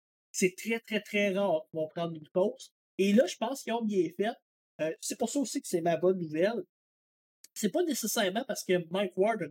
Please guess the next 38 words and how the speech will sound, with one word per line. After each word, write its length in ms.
gagné, 680
pis 260
que 140
je 100
pense 280
que 80
Mike 320
Ward 180
a 140
absolument 680
raison, 800
pis 180
que 180
non, 520
c-, 360
ce 180
que 120
je 60
trouve 180
intéressant, 440
c'est 160
qu'on 180
se 200
questionne 640
en 100
tant 160
que 80
société 600
jusqu'à 580
où 300
peut 180
aller 360
un 100
humoriste 720
pour 180
rire 200
de 80
quelqu'un. 480